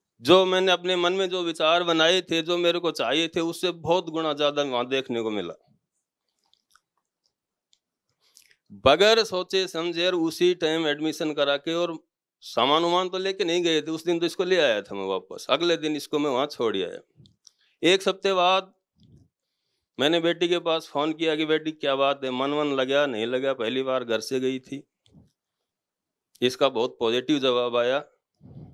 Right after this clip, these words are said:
"पापा मन वन की बात मत करो, यहाँ बॉस हैं तो सब कुछ है, बॉस हैं तो हर चीज़ मुमकिन है।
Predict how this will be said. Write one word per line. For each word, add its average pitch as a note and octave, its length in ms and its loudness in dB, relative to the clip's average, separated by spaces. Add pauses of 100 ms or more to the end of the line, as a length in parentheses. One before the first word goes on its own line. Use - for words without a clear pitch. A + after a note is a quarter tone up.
(460)
"पापा C#3 300 4
मन D#3 200 0
वन D3+ 160 0
की D#3 140 -2
बात C#3+ 260 2
मत C#3+ 220 -6
करो, D#3 380 -4 (840)
यहाँ C3 200 2
बॉस C#3 300 2
हैं C3+ 120 -2
तो D#3+ 100 -4
सब C3 220 -4
कुछ - 260 -4
है, E2 180 -8 (520)
बॉस D3+ 300 6
हैं D3 120 0
तो E3+ 520 0 (120)
हर B2+ 140 4
चीज़ E3 260 2
मुमकिन D#3 440 0
है। G#2+ 300 -6